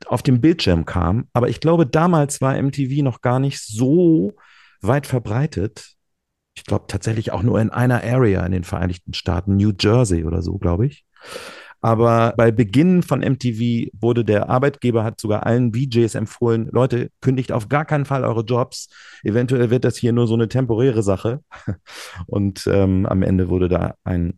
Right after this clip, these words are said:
riesen Ding draus aus M T V. Und, ähm, das hatte halt zur Folge, dass sehr viele britische Künstler gefeatured wurden, weil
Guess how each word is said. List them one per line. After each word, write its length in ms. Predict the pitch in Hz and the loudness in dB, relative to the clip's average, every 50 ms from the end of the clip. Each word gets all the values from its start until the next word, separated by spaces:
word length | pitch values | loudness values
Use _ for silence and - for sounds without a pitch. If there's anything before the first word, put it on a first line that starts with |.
| _ - | _ -6
riesen 720 | 90 90 98 104 110 110 107 98 104 101 98 92 92 92 | -2 -2 0 0 -2 -2 -4 -2 0 0 2 2 0 0
Ding 220 | 87 92 95 95 95 | 0 0 0 0 -2
draus 480 | 87 76 73 78 80 82 - - - - | -2 -4 -6 -6 -6 -10 -12 -14 -12 -10
aus 140 | - 85 | -10 -10
M 160 | - - - 87 | -6 -6 -6 -6
T 380 | - - 90 87 90 92 113 | -4 -4 -4 -2 -2 -4 -4
V. 40 | - _ _ _ _ - - - - - - - | -6 _ _ _ _ -16 -16 -16 -16 -20 -16 -8
Und, 480 | - - 101 98 95 95 95 95 - | -4 0 0 2 2 0 0 0 0
ähm, 540 | 104 98 95 95 92 92 92 90 90 90 87 - _ _ - | 2 2 2 2 2 2 0 0 -2 -4 -8 -12 _ _ -4
das 180 | 101 107 - | -2 -2 0
hatte 220 | - 113 - 113 101 | 0 0 0 0 0
halt 160 | 110 110 - | 0 0 -2
zur 140 | - - 92 | -4 -6 -8
Folge, 580 | - - 123 131 147 147 113 90 101 120 143 - _ _ - - - - - - _ _ | -4 -2 0 0 2 2 0 -2 -2 -2 -6 -10 _ _ -20 -20 -20 -20 -20 -20 _ _
dass 420 | - 98 95 95 - - - - - _ - | -2 0 0 0 -2 -6 -12 -12 -12 _ -8
sehr 300 | 107 98 107 120 139 127 | -2 2 2 4 4 2
viele 540 | - - - 117 110 107 104 107 - - _ - | 0 -2 0 2 2 2 2 2 0 -4 _ -2
britische 420 | 120 143 180 - 240 208 - - | 0 0 0 2 0 0 0 -2
Künstler 760 | 117 - - 92 87 78 - - - 85 80 80 87 87 87 _ _ _ _ _ - - - _ _ _ - | -2 -2 0 -2 -2 -2 -4 -6 -8 -6 -6 -4 -6 -8 -8 _ _ _ _ _ -20 -20 -20 _ _ _ -4
gefeatured 560 | - 101 - - - 92 - - 92 87 85 | -4 -4 -2 -2 -4 -4 -2 -2 -2 -2 0
wurden, 440 | 82 82 82 85 80 85 101 127 135 - - - - _ _ - | 0 2 2 2 2 0 -2 -4 -6 -8 -14 -20 -20 _ _ -4
weil 560 | - 101 113 117 117 117 117 117 117 - - | 0 2 2 2 2 2 2 2 0 -2 -4